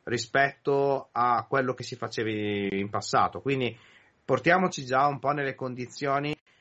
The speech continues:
come, eh, siamo, come diciamo nella parte di vSphere è arrivata a, ehm, strutturare le automazioni mediante Power C L I.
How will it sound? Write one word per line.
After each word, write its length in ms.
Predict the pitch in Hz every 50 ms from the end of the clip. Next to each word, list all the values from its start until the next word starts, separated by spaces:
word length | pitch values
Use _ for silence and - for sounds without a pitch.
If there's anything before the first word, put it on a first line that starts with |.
| _ _ _ _ _
come, 720 | _ 151 165 165 165 165 160 151 147 143 139 - - - -
eh, 560 | - 107 107 101 104 107 110 110 107 104 101 104
siamo, 440 | - 139 135 135 139 131 127 123 120
come 220 | 139 135 139 131
diciamo 280 | 120 113 113 139 135 127
nella 240 | 120 113 110 110 107
parte 240 | 127 123 - 123
di 80 | 113 113
vSphere 440 | 110 - - 131 135 131 120 120 -
è 200 | 113 107 110 117
arrivata 760 | 117 113 110 107 113 123 127 127 - 131 127 127 131 - - _ _ _ _
a, 560 | - - 95 98 101 120 127 123 123 120 - -
ehm, 640 | 113 113 110 107 107 104 95 104 101 104 101 101
strutturare 800 | 101 101 - 143 135 131 - - 135 131 131 139 143 139 139 135
le 100 | 127 131
automazioni 680 | 131 131 131 127 127 120 117 113 - - 131 127 135
mediante 440 | 131 120 113 120 120 127 135 - -
Power 300 | - 120 117 113 113 110
C 140 | 110 - -
L 260 | 117 110 98 95 101
I. 80 | 101